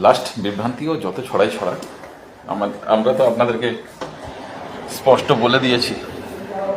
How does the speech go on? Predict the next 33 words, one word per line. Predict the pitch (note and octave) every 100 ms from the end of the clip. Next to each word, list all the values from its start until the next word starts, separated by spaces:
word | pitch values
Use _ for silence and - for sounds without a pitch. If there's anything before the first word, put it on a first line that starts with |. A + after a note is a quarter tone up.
| D4 - - - - - - -
স্পষ্ট | - C3+ B2+
বলে | D#3+ C3 A2
দিয়েছি | F#2+ E2+ F#2
যে, | A#2 D3+ D3 - - - - A#2
যে | D#3
যত | D#3+ D#3 D#3+
বিভ্রান্তি | D3+ D3+ D#3 D#3
ছড়াই | D#3 D#3+ F3
ছড়াক, | - D3+ B2+ - - - - - A2+
বিভ্রান্তি | C3 C#3 C#3 C#3+
ছড়ানোর | C#3+ C#3 C#3
সাথে | C#3+ D3+ E3
আপনাদের | B2+ C3+ C#3+
কোনো | C#3 C#3
কিছু | C#3 C3+
যায় | B2+ A#2+
আসে | F#2+ G2+
না। | F#2 - - - - - -
আপনারা | A2+ B2+ C#3+ C#3+
একদম, | C#3+ E3 F#3 - - - - - - - -
আপনারা | - B2+ C#3 D3+ E3
আমাদেরকে | D3+ D3 D#3 D#3+ E3+
যদি | E3 E3
ভরসা | D#3+ F3 C3+
করেন, | B2+ D3+ C#3+ - - -
তাহলে | F3+ F#3
লোকে | F3+ F#3 F#3
কি | F#3 G3
বলছে | F#3+ F#3
সে | F#3 F#3
ভরসাটা | E3+ F3 F3+
কেন | F3+ F#3 D#3
করবেন? | A2 G#2 F#2